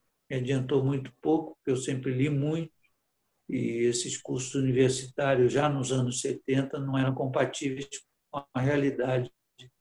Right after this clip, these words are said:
que os jovens viviam, né? Eu era um pouco fruto da geração sessenta e oito, que tinha sido uma,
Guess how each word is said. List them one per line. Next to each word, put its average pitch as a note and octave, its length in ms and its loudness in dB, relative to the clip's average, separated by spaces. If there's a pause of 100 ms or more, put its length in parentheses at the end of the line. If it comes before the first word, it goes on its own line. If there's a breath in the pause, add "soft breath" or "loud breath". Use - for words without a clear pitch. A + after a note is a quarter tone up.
(320)
que C3+ 80 0
os B2+ 160 4
jovens B2+ 580 4
viviam, A2+ 720 -2
né? C3+ 240 -4 (1120)
Eu A#2 160 -4
era B2 200 0
um B2+ 160 -2
pouco C3+ 280 -2
fruto D3+ 420 -2
da B2 340 4
geração B2 540 0
sessenta B2+ 180 0
e C3 60 8
oito, D3 520 6 (920)
que C3 100 -12
tinha C3 280 2
sido - 300 -4
uma, A#2+ 180 0